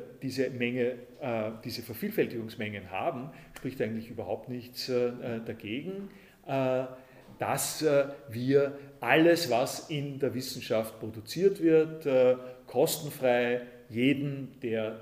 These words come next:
daran Interesse hat, zur Verfügung stellen im Internet. Äh,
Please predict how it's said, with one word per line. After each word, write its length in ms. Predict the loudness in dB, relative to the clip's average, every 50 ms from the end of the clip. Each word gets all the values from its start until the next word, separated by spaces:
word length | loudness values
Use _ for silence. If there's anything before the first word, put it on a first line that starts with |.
| -10
daran 460 | -10 -8 -6 -6 -6 -8 -10 -12 -16 -18 -16 -16
Interesse 580 | -16 -12 -10 -6 -4 -4 -4 -4 -4 -4 -4 -2
hat, 340 | -2 -4 -6 -8 -14 -16 -16
zur 100 | -16 -14
Verfügung 400 | -14 -14 -12 -10 -10 -8 -8 -10
stellen 260 | -10 -10 -12 -10 -10
im 100 | -12 -14
Internet. 420 | -14 -16 -16 -16 -14 -14 -14 -16 -18 -20 -20 -18 -12 -10
Äh, 140 | -8 -8